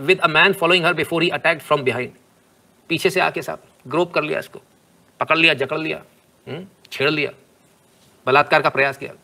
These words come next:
बुरके वाली को, बुरके वाली को भी नहीं छोड़ा। तो वो तो बड़े ध्यान से, और जितने भी लोग हैं हमारे मुसलमान जो हैं वो, अ, social media पे तो खूब डालते हैं, एक lollipop खुली, एक lollipop बंद, हैं,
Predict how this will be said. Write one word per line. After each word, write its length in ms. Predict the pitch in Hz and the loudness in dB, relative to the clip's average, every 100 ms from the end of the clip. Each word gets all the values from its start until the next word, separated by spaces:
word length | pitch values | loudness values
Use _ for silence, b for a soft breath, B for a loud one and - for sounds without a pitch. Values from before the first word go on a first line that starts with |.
| - | -2
बुरके 280 | 147 202 233 | 2 4 6
वाली 160 | 156 113 | 4 2
को, 120 | 113 | -4
बुरके 200 | 165 208 | -2 0
वाली 140 | 214 | 0
को 80 | 214 | -2
भी 80 | 214 | -6
नहीं 80 | 196 | -6
छोड़ा। 200 | 165 - b b b _ | -10 -14 b b b _
तो 60 | 135 | -4
वो 100 | 143 | -2
तो 100 | 165 | 0
बड़े 160 | 151 156 | 0 0
ध्यान 280 | 107 123 | -2 -4
से, 120 | 131 156 | -2 -2
और 140 | 135 | -2
जितने 300 | 120 120 139 | -4 -4 -4
भी 100 | 147 | -4
लोग 240 | 123 135 104 | -4 -4 -4
हैं 60 | |
हमारे 220 | 104 107 | -6 -6
मुसलमान 380 | 117 92 101 131 | -6 -10 -8 -6
जो 80 | 107 | -6
हैं 80 | 120 | -4
वो, 140 | 180 | -6
अ, 560 | 127 120 110 104 98 104 | -8 -10 -8 -8 -10 -12
social 280 | 113 110 127 | -10 -8 -6
media 180 | 135 | -6
पे 60 | 151 | -6
तो 80 | 165 | -8
खूब 140 | 202 | -2
डालते 260 | 208 196 185 | -2 -2 -6
हैं, 80 | 185 b b - | -14 b b -8
एक 140 | 135 123 | -4 -2
lollipop 340 | 120 120 117 | -2 -2 -4
खुली, 200 | 147 143 | -2 0
एक 140 | 139 | 0
lollipop 440 | 123 120 117 113 - | 0 0 0 -2 2
बंद, 300 | 139 139 127 - _ _ _ _ _ _ _ - | 2 2 -6 -18 _ _ _ _ _ _ _ -6
हैं, 160 | 143 | -4